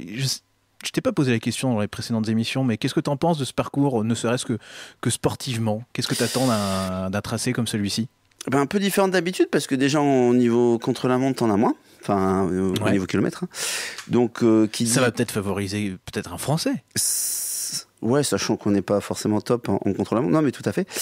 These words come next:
Speaker 2: Tu, tu peux avoir raison, même si j'y crois pas aux Français. <laughs> Bref,
Speaker 1: Ouais.
Speaker 2: mais, euh, il y a un petit peu de moins de montagne aussi. Euh,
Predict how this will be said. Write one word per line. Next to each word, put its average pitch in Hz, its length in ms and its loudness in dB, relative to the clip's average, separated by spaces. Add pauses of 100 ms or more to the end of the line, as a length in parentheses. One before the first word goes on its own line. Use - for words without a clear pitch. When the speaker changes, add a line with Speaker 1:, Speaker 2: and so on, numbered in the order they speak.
(400)
Speaker 2:
Tu, 107 160 0
tu 110 140 -2
peux 127 100 2
avoir 117 180 4
raison, 135 320 4
même 120 200 4
si 104 260 0
j'y 98 140 -2
crois - 180 -2
pas 139 80 0
aux 156 60 2
Français. 143 380 2 (180)
<laughs> - 200 -10
Bref, 185 380 2
Speaker 1:
Ouais. 135 80 6
Speaker 2:
mais, 139 220 6
euh, 127 1120 6
il 120 60 2
y 127 80 4
a 123 120 6
un 127 80 2
petit 123 200 -6
peu 143 180 0
de 123 500 4
moins 127 180 6
de 139 60 4
montagne 143 360 2
aussi. 233 720 4
Euh, 139 500 4